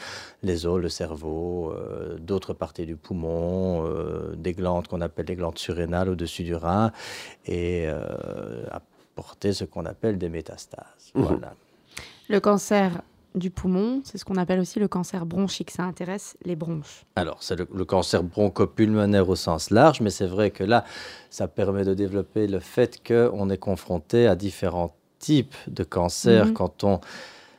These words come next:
Speaker 1: a réalisé la biopsie, qu'on a mis cette biopsie sous un microscope et qu'on peut déterminer vraiment quelle est, euh,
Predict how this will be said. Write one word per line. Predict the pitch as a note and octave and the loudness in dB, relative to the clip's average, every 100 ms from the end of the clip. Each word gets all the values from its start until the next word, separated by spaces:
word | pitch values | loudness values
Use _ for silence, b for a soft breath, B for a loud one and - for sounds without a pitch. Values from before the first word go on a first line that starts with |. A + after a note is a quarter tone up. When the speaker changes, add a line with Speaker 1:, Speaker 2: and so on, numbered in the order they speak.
| b _ B2+ | b _ -2
Speaker 1:
a | G2 | 4
réalisé | G#2+ A2 G#2+ A2 | 6 8 8 8
la | G2+ | 6
biopsie, | G#2 F#2+ - A2 A2 A2+ A2 G#2 | 6 2 0 2 6 6 6 2
qu'on | G2 G2 F#2+ | 0 2 2
a | F#2 | 2
mis | F#2+ G2 | 2 0
cette | G2 F2+ | -4 -2
biopsie | F#2+ - - G2+ | -2 -2 -2 -2
sous | - F#2 | 0 0
un | F2+ | 0
microscope | F2+ G2 - - A#2+ - | -2 -4 -4 4 4 4
et | F#2 | -2
qu'on | F#2 | -4
peut | E2+ F#2+ | -4 -4
déterminer | F#2+ F2+ F2 F2+ F#2 G2 | -2 -2 -2 -2 0 0
vraiment | F2 F2+ F#2+ G#2 G#2 | 0 0 2 2 0
quelle | F2+ - F2+ F#2 | 0 -2 -2 0
est, | F#2 | 2
euh, | E2+ E2 D#2+ D2+ | 2 0 -2 -2